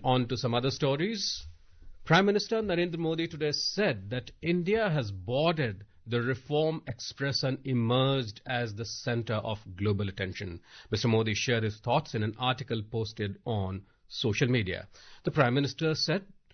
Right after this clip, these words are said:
today that the world sees India with hope and confidence. Mister Modi said that two thousand twenty-five will be remembered as a year of reforms for India as it witnessed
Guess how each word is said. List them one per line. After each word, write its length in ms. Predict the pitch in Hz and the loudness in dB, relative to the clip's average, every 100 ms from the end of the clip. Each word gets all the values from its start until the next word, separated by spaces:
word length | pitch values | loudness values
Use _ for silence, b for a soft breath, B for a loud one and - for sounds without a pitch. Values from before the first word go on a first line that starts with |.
| - | -8
today 320 | 147 135 196 | -2 2 0
that 260 | 196 139 123 | 2 0 0
the 80 | 127 | 0
world 240 | 143 160 | 2 0
sees 340 | - 170 143 - | 0 -2 -4 -4
India 380 | 170 214 160 101 | 0 2 4 2
with 160 | 107 - | 0 -4
hope 280 | 123 123 | -2 0
and 160 | 123 139 | -2 -2
confidence. 640 | - 117 - 95 85 - b b b | -2 -4 -2 -4 -6 -10 b b b
Mister 160 | 175 202 | -4 2
Modi 240 | 185 123 | 4 4
said 240 | 107 123 117 | 2 -2 0
that 160 | 117 | -2
two 160 | 151 156 | -4 -4
thousand 480 | 135 117 113 107 - | 0 0 0 -4 -4
twenty-five 840 | 147 156 - 113 - 120 127 117 | -2 -2 0 -4 -2 2 2 2
will 100 | 110 | 0
be 120 | 101 | -2
remembered 480 | 101 104 110 110 107 | -2 -2 0 0 -2
as 160 | 98 | -4
a 100 | 95 | -4
year 300 | 101 123 151 | 0 4 4
of 160 | 139 - | 2 -6
reforms 520 | 135 - 131 156 151 b b b b _ - | -10 -4 -2 -2 -6 b b b b _ -4
for 240 | 107 104 - | -2 -2 0
India 480 | 160 196 135 107 131 | 2 4 2 2 0
as 160 | 135 120 | -4 -6
it 100 | 104 104 | -6 -4
witnessed 460 | 123 131 131 - | -4 0 -2 -2